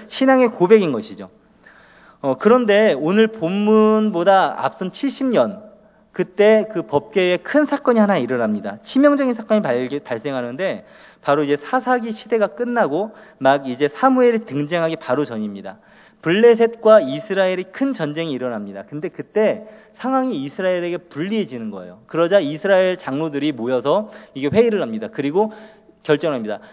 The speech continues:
"하나님 여호와의 법궤를 전장으로 갖고 와라. 그래서 우리가 유리한 위치를 갖자"라고 이야기합니다. 합리적인 판단 같습니다. 그래서 법궤를 전쟁 가운데 갖고 와요. 그 얘기를 듣자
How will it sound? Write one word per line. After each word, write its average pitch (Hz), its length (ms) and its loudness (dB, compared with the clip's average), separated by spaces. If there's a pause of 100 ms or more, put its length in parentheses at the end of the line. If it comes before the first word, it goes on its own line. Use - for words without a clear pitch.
(100)
"하나님 254 300 4
여호와의 180 380 6
법궤를 175 600 2
전장으로 185 460 -4
갖고 143 240 -12
와라. 113 680 -2
그래서 165 320 0
우리가 151 640 -2
유리한 147 300 -2
위치를 147 460 -4 (220)
갖자"라고 139 640 -2
이야기합니다. 123 560 -4 (240)
합리적인 277 560 0
판단 262 240 0
같습니다. 113 540 -8 (380)
그래서 226 380 6
법궤를 214 640 2
전쟁 214 640 -4
가운데 170 300 2
갖고 147 280 -6
와요. 107 380 -2 (320)
그 226 180 2
얘기를 220 320 4
듣자 165 240 -2